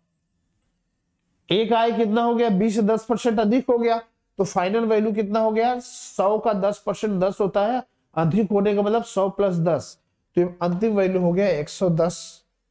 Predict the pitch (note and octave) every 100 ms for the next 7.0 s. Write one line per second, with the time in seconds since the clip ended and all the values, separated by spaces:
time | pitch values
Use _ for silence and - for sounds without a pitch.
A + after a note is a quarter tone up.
0 | _ _ _ _ - - - A#3+ F#3 G#3+
1 | A3+ A3+ G3+ F#3 - A3+ A3 G3+ G3 G#3
2 | G3 G3 D#3 D3 F3+ F3+ - - _ _
3 | _ _ _ D3+ D#3 D#3+ G3+ G#3 - G3
4 | G3 G3+ F3+ F#3+ F#3+ F#3 E3 E3+ E3 G#3
5 | G3+ - G#3 F3+ D3+ C3+ C#3 D3+ - G3
6 | F#3 F3+ G3+ - F3 E3 E3 - G3+ G#3